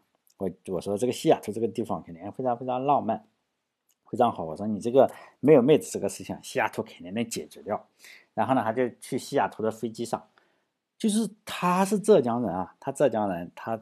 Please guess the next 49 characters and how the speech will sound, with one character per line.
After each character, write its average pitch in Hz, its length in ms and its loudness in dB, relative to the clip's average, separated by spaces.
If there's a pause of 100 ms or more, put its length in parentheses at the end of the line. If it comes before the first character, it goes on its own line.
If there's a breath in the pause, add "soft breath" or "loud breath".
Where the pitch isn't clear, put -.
从 - 160 -4
哪 107 140 -4
里， 110 140 -2
从 117 200 -8
上 151 180 2
海 92 140 -8
哪 87 140 -8
里 104 100 -6
啊， - 120 -12 (280)
然 90 180 -8
后 101 120 -4
去 101 340 -6
西 - 160 -10
雅 98 180 -8
图， - 220 -20 (400)
然 117 100 -2
后 135 40 -2
就 180 100 4
在 160 100 4
飞 160 160 -2
机 151 160 -4
上， 135 200 0
真 107 120 -8
的 104 180 -6 (680)
碰 160 140 0
到 131 60 2
他 123 100 2
的 131 60 4
老 110 160 4
乡， - 240 -12 (300)
一 107 160 -4
个 117 400 8 (320 loud breath)
也 185 280 2
是 175 140 2
要 147 120 6
去 117 460 -2 (300 soft breath)
西 - 200 -10
雅 110 120 4
图 - 180 -6
的 110 100 2
浙 117 160 2
江 110 160 0
妹 120 180 0
子， - 140 -14
然 - 100 -14
后 98 120 -8
恋 107 200 -2
爱 95 120 -2
了， 95 160 -8